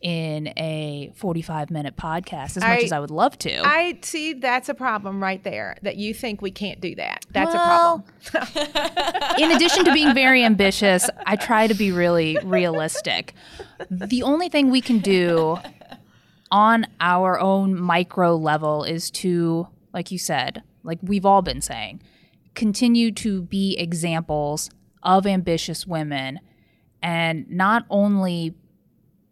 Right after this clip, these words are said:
Speaker 1: be the examples that we want, but support other ambitious women, whether that means finding a colleague to support, building a network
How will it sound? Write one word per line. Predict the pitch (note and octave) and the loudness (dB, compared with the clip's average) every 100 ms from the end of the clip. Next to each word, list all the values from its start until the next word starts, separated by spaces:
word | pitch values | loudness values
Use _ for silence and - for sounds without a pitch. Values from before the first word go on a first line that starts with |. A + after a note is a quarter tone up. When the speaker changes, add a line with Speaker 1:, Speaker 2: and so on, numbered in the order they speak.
| _ _ - _ | _ _ -20 _
Speaker 1:
be | B3 C4 C4 A#3+ | 4 6 6 4
the | G3+ G3 | 2 2
examples | F3 F#3+ F3+ F3 | 2 0 0 0
that | E3 | 0
we | E3 | -2
want, | F3+ B3 B3 D#3 - - _ _ _ _ _ _ - | 2 4 4 2 -8 -20 _ _ _ _ _ _ 2
but | G3 F#3+ - | 4 4 0
support | - G3 - B3 A#3+ A3+ - | -6 -8 2 6 6 4 0
other | F#3+ F#3+ G3 F#3 | 0 2 2 0
ambitious | F#3 F3 E3 - D#3 - | -2 -2 -4 -4 -10 -8
women, | F3+ E3 C#3+ B2+ D#3+ | -4 -4 -4 -8 -4
whether | E3 F3 | -2 0
that | F3 D#3+ | 0 -2
means | F3 E3+ E3 - - _ | -4 -4 -6 -8 -12 _
finding | - D3+ E3 F3+ | -8 -6 -4 -6
a | |
colleague | - - G3 F#3 D#3+ C3+ E3 - _ - | -8 -2 2 2 0 -8 -12 -18 _ -8
to | |
support, | F3+ F3 - D#3 C#3+ - | -8 -8 -6 -6 -6 -6
building | D#3 E3 G3 | -8 -4 -2
a | G#3 | 2
network | G#3+ A#3+ A#3+ F#3+ D#3+ A#2 - | 4 4 2 -2 -4 -6 -10